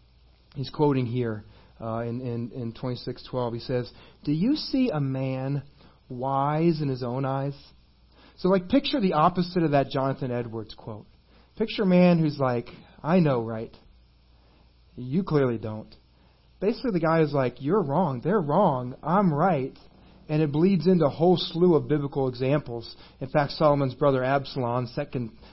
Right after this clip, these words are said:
Samuel fifteen, if you want a pretty fun, another mirror story. Am I Absalom or am I David? Take a look at that. But do you see a man wise in his own eyes? Listen to the second part of this.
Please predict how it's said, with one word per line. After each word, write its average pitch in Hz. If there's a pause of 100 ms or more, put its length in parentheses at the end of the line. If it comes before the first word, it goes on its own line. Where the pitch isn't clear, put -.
(160)
Samuel 131
fifteen, 135
if -
you 127
want 123
a 113 (160)
pretty 131
fun, 120 (340)
another 135
mirror 135
story. 120
Am 117
I 127
Absalom 131
or 120
am 113
I 110
David? 120 (120)
Take 131
a -
look 123
at -
that. 123 (760)
But 160
do 175
you 190
see 240
a 262
man 196
wise 165
in 170
his 143
own 127
eyes? 107 (1160)
Listen 185
to 151
the -
second 135
part 117
of 101
this. 107